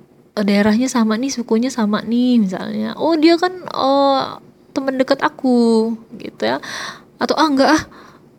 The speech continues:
dia bukan temen deket aku, nggak usah lah, males nolong. Oh, dia kan yang benci sama aku, kemarin dia habis bully aku. Nah, ya, nggak, aku nggak mau nolongin dah, biarin aja P R-nya, nggak usah dibantuin," misalnya, ya. Kayak gitu.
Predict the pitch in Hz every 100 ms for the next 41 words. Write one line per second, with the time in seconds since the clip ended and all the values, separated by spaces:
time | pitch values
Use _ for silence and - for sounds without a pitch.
0 | - 185 208 202 196 185 190 196 190 196
1 | 190 190 208 - 180 - 233 180 - 208
2 | 247 226 - - _ _ 220 208 247 -
3 | - _ _ _ 240 202 220 214 - -
4 | _ _ 349 359 370 359 370 381 359 302
5 | 302 320 311 302 302 330 311 294 285 311
6 | 311 269 240 233 240 240 240 - 196 -
7 | 196 196 196 196 190 - - - - 233
8 | 247 269 302 320 285 285 269 269 269 277
9 | 277 262 226 214 214 214 247 - - 208
10 | 220 233 214 196 196 190 196 190 214 196
11 | 214 202 196 190 185 190 185 180 208 262
12 | - - - - - 190 196 - 202 214